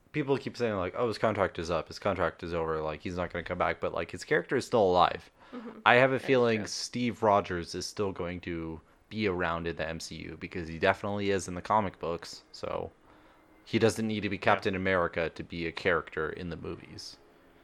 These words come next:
Speaker 4: Yeah.
Speaker 1: Sure, he's not gonna
Speaker 4: And he's
Speaker 1: have a Captain America movie, and he's not gonna be a star, but, like, he can exist.
Speaker 4: Right. He can still be, like, you know, advisor Rogers, Steve Rogers. He could
Speaker 1: Yeah.
Speaker 4: be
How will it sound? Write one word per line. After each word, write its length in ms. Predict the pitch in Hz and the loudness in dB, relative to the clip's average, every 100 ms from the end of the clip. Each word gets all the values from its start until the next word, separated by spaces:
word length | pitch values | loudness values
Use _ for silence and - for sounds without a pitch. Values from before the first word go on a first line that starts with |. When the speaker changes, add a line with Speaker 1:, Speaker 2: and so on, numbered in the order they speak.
| - 90 | -18 -14
Speaker 4:
Yeah. 100 | 82 | -6
Speaker 1:
Sure, 220 | - 127 | 0 2
he's 120 | 110 | 4
not 180 | 110 104 | 2 2
gonna 140 | 107 | 2
Speaker 4:
And 80 | 101 | 0
he's 60 | - - - | -4 -16 0
Speaker 1:
have 240 | 110 95 | 2 2
a 160 | 85 80 | 0 -2
Captain 400 | - 101 - 90 | 4 2 2 -2
America 260 | 90 82 | -2 -2
movie, 420 | 82 110 123 104 90 | 2 4 4 4 2
and 60 | |
he's 120 | 85 95 | 0 -2
not 140 | 90 | -2
gonna 80 | 87 | -4
be 80 | 78 | -8
a 60 | - | -4
star, 440 | - 123 120 85 | 8 10 10 8
but, 120 | 85 | 2
like, 240 | 80 82 - | -2 -2 -4
he 120 | 95 | -8
can 120 | 85 | -6
exist. 560 | 82 85 69 - - - _ _ _ _ _ _ _ _ | -6 -6 -6 -6 -10 -14 _ _ _ _ _ _ _ _
Speaker 4:
Right. 200 | - 104 - - | -4 -2 -4 -6
He 100 | 120 | -6
can 120 | 110 | -6
still 220 | - 120 | 0 2
be, 200 | 98 98 95 | 4 2 2
like, 360 | 90 82 - | 2 0 -4
you 80 | 95 | -6
know, 100 | 87 | -6
advisor 460 | 85 87 85 85 87 | -2 0 0 -2 -6
Rogers, 440 | 85 85 - - _ | -6 -8 -12 -14 _
Steve 240 | - 107 87 | -12 -8 -4
Rogers. 300 | 82 82 78 | -4 -4 -12
He 80 | 85 | -10
could 140 | 92 | 2
Speaker 1:
Yeah. 80 | 127 | 2
Speaker 4:
be 80 | 82 | 2